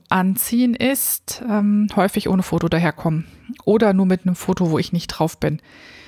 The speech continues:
Das ist ja noch so ein Ding, das ärgert mich ein bisschen an mir selber und auch grundsätzlich. Denn es gibt ja so Schnitte, die würde man auch gerne ein bisschen promoten, weil sie einfach toll sind oder liebevoll geschrieben,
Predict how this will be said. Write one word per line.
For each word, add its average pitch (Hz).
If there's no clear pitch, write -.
Das -
ist -
ja 190
noch 180
so -
ein 180
Ding, 185
das 175
ärgert 170
mich 202
ein 190
bisschen 214
an 190
mir 175
selber 190
und 180
auch -
grundsätzlich. 247
Denn 196
es -
gibt -
ja 226
so 185
Schnitte, 247
die 185
würde 180
man 180
auch 180
gerne 180
ein 180
bisschen 190
promoten, 185
weil 220
sie 170
einfach 170
toll 165
sind 240
oder 165
liebevoll 170
geschrieben, 226